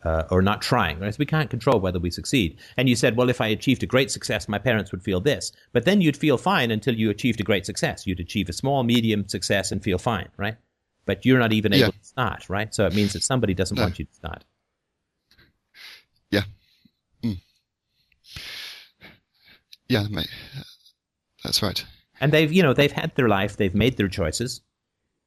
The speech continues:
Speaker 1: right? If they chose the safe route, they chose the safe route. That has no bearing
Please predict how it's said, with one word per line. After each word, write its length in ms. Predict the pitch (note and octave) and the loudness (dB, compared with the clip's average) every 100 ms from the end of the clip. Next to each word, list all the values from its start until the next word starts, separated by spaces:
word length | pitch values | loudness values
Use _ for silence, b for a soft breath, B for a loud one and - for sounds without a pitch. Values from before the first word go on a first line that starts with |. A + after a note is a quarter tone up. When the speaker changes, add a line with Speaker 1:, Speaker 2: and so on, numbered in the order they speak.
| _ _ - | _ _ -2
Speaker 1:
right? 220 | G2+ - | -2 0
If 140 | A2 | 0
they 140 | B2 B2+ | 2 2
chose 360 | - C3+ C#3 | 4 4 4
the 80 | - | 2
safe 300 | - C#3+ D3 | 2 2 4
route, 220 | F#3+ A3 - | 2 0 -2
they 100 | F#3+ | -2
chose 280 | - A3 - | 2 0 0
the 60 | |
safe 280 | - D4 - | 0 0 2
route. 140 | G#2 | 0
That 120 | C3+ C3+ | 0 0
has 160 | D3 | 0
no 240 | D#3 F3+ A3 | 4 4 6
bearing 400 | D#3+ A2+ F#2 | 4 2 0